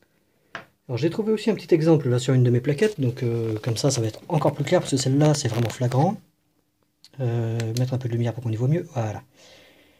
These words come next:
Donc la partie qui est éclairée, c'est la partie, euh, courant alternatif, euh, forte tension donc. Et puis tu vois qu'à partir de, d'ici, là,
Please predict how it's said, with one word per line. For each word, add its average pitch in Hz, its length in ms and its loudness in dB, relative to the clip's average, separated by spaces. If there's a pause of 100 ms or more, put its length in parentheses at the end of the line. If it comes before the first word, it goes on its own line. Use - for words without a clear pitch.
(840)
Donc 156 160 -2
la 214 40 0
partie 220 300 0
qui 180 140 2
est 175 60 6
éclairée, 160 580 2
c'est 156 140 2
la 143 100 4
partie, 151 640 0
euh, 113 260 -2
courant 127 240 2
alternatif, 127 680 0
euh, 120 60 -2
forte - 280 -6
tension 208 320 -2
donc. 233 300 -2 (2000)
Et 190 60 -10
puis 214 120 -12
tu - 120 -10
vois 190 160 2
qu'à 202 100 2
partir 190 480 0
de, 147 300 4
d'ici, 127 340 0
là, 247 160 2